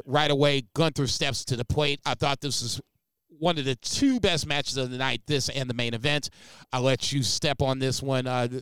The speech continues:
Three Beer. You can talk about Gunther, K O, or anything else I threw out there beforehand.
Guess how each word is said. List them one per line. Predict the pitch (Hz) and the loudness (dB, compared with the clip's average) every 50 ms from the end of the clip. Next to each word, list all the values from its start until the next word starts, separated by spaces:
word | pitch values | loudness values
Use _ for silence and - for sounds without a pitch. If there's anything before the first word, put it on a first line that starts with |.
| - - | -6 -2
Three | 143 139 131 127 | 0 0 2 2
Beer. | 123 131 131 127 123 127 131 - - | 2 0 2 2 2 0 -2 -6 -12
You | 135 127 | -18 -14
can | 120 127 | -6 -2
talk | - 143 131 113 | 0 0 2 2
about | 117 123 120 113 98 | 2 0 0 2 2
Gunther, | - 135 131 120 - 135 120 120 - _ - | 2 2 2 2 2 2 2 2 0 _ -8
K | - 139 131 123 120 117 | -4 -2 0 0 2 2
O, | 117 117 117 107 - - - - - - - | 2 2 0 0 -2 -8 -20 -20 -20 -10 -4
or | - 117 120 | -2 0 0
anything | 120 120 113 - 123 117 | 0 -2 -2 -4 -4 -2
else | 117 110 110 - | -2 -2 -2 -2
I | 120 104 101 98 - | -4 -4 -6 -8 -8
threw | - 131 120 | -4 -4 -2
out | 110 107 101 | -2 -2 -4
there | - 113 104 | -6 -8 -8
beforehand. | 95 107 - 113 104 98 95 101 | -8 -8 -6 -6 -6 -6 -8 -10